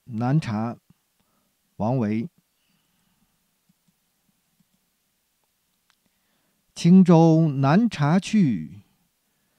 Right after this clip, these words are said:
北茶渺南极。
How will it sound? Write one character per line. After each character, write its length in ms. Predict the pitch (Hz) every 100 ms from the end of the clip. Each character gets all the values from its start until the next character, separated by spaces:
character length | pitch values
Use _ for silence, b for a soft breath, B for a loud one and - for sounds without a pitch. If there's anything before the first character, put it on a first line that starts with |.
| _ _ _ _ _
北 240 | 104 95 95
茶 480 | 101 110 135 143 170
渺 440 | - 123 110 87 95
南 260 | 98 127
极。 460 | 139 101 104 110 -